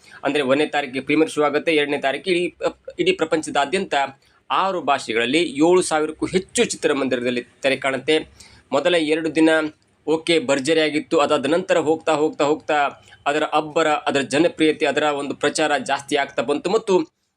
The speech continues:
ಈ ಮೌತ್ ಟಾಕಿನಿಂದ ಇಡೀ ಪ್ರಪಂಚದಾದ್ಯಂತ ಕೇವಲ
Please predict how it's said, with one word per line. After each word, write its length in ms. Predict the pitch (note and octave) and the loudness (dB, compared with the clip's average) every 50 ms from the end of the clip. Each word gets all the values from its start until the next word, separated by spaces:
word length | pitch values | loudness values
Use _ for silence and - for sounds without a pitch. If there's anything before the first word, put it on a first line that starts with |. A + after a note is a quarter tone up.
| _ _ _ _ _ - | _ _ _ _ _ -8
ಈ 140 | D3 D3 D3 | -6 -4 -4
ಮೌತ್ 480 | C3 B2+ C#3+ E3 G3+ G#3 G#3 - - - | -2 -2 -2 -2 -2 -4 -6 -10 -6 -2
ಟಾಕಿನಿಂದ 500 | D#3+ D3+ D3 - - D3 C#3+ C#3 C3+ C#3 | -2 -2 -2 -2 -2 0 0 0 0 0
ಇಡೀ 220 | A2+ - C#3 D#3 | 0 0 0 0
ಪ್ರಪಂಚದಾದ್ಯಂತ 920 | D#3 - C#3+ C3 C#3+ C3+ B2+ C3+ B2+ C3 D#3 F3 D#3+ D#3+ F3+ E3+ D3+ - D3 C#3 C3 C3+ C3 C3 C3 - _ _ _ _ _ _ _ - | 0 0 -2 -2 -2 -4 -6 -6 -4 -2 -2 -2 0 0 0 0 0 0 0 0 0 0 -2 -6 -12 -20 _ _ _ _ _ _ _ -12
ಕೇವಲ 500 | - A3+ A3 G#3+ G#3+ G3+ F3+ E3 D#3 | -4 0 2 2 2 2 2 2 2